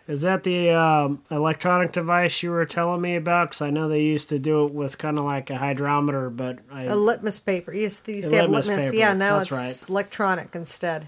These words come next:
Speaker 1: Wow.
Speaker 2: It, it's
Speaker 1: That's
Speaker 2: very, very nice. I got one in my box, too.
Speaker 1: That's
Speaker 2: I just
Speaker 1: pretty,
Speaker 2: love it.
Speaker 1: that's pretty impressive they can do that now. That's good.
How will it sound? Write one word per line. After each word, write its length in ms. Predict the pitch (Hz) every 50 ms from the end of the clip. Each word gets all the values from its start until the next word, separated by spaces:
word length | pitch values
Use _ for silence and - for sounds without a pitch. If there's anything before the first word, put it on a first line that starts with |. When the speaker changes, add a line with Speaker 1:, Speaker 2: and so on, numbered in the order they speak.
| -
Speaker 1:
Wow. 380 | 127 139 151 151 143 127 110 - - _ _ - -
Speaker 2:
It, 200 | 214 208 190 - _ _ -
it's 200 | - 214 196 -
Speaker 1:
That's 0 |
Speaker 2:
very, 300 | 190 175 214 220 220 208
very 200 | 190 196 196 190 185
nice. 260 | 180 175 165 - -
I 80 | 180 180
got 160 | 185 - -
one 100 | 175 175
in 60 | 170
my 100 | 170 165
box, 400 | 156 151 151 147 151 - - -
too. 120 | - -
Speaker 1:
That's 220 | - 131 135 131 -
Speaker 2:
I 20 | 165
just 120 | 156 147
Speaker 1:
pretty, 200 | 143 143 143 139
Speaker 2:
love 120 | 139 135
it. 80 | - -
Speaker 1:
that's 220 | 127 139 139 139
pretty 240 | - - 151 143 143
impressive 480 | 139 131 131 - 147 147 143 - 143 127
they 140 | 131 135 127
can 160 | 127 135 135
do 140 | 143 143 135
that 200 | 131 123 123 117
now. 180 | 120 117 113 120
That's 180 | 131 123 - -
good. 260 | - 156 151 143